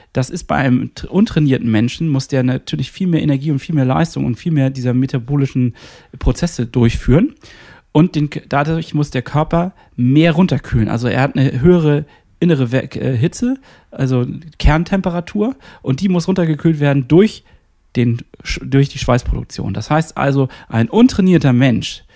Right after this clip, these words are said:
würde wahrscheinlich immer ein bisschen mehr schwitzen als ein trainierter Mensch. Und jetzt kommt noch so ein kleiner Nerd-Fact,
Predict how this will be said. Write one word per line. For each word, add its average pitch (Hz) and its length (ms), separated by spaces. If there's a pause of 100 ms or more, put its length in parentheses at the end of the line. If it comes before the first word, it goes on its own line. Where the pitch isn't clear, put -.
(340)
würde 139 240
wahrscheinlich 123 480
immer 151 160
ein 131 60
bisschen 120 240
mehr 131 120
schwitzen - 320
als - 220
ein 110 180
trainierter 135 500
Mensch. - 340 (1400)
Und 131 120
jetzt 175 180
kommt 180 160
noch 139 120
so 143 60
ein 131 60
kleiner 135 320
Nerd-Fact, 151 680